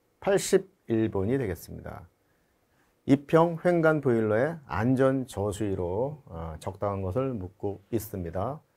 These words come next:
자, 이평 횡간 보일러. 이평이라는 것은 이게 서 있다, 설립자죠. 그리고 횡관은 횡으로 관이 여러 개가 있다. 이렇게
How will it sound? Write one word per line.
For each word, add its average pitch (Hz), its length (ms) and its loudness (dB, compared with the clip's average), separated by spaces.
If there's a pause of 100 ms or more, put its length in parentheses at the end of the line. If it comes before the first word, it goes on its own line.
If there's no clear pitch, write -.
(360)
자, - 200 -6
이평 143 640 0 (260)
횡간 156 640 0 (420)
보일러. 90 520 -2 (120)
이평이라는 117 680 0
것은 180 400 0 (560)
이게 107 160 0
서 185 240 -2
있다, 143 560 0 (260)
설립자죠. 123 760 -4 (560)
그리고 131 500 2 (320)
횡관은 151 760 0 (440)
횡으로 180 520 2 (240)
관이 110 560 0 (320)
여러 101 160 -2
개가 110 220 -4
있다. 78 580 -6 (140)
이렇게 98 760 -6